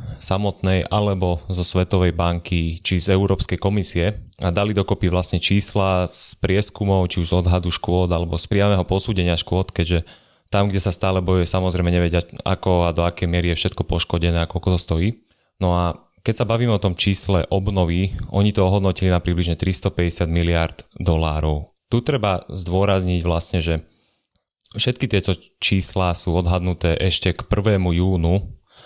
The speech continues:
tohto roka, kedy sa vlastne tá analýza dávala dokopy a potom bola vydaná, myslím, že teraz v septembri alebo v októbri.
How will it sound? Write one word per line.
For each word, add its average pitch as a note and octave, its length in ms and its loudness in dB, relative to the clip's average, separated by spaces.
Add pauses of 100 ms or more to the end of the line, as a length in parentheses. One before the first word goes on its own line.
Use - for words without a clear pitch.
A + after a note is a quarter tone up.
(220)
tohto F2+ 320 -2
roka, F#2 400 -2 (240)
kedy E2+ 160 -2
sa E2 160 -2
vlastne E2 560 -2
tá E2 80 0
analýza E2+ 400 0
dávala E2+ 320 0
dokopy E2+ 320 -2
a E2 80 -2
potom E2+ 240 -2
bola E2 160 0
vydaná, E2 400 0
myslím, E2 320 -2
že D#2+ 80 -2
teraz E2 320 -2
v - 240 -4
septembri E2 400 0
alebo D#2+ 160 -2
v E2 80 0
októbri. E2 420 -2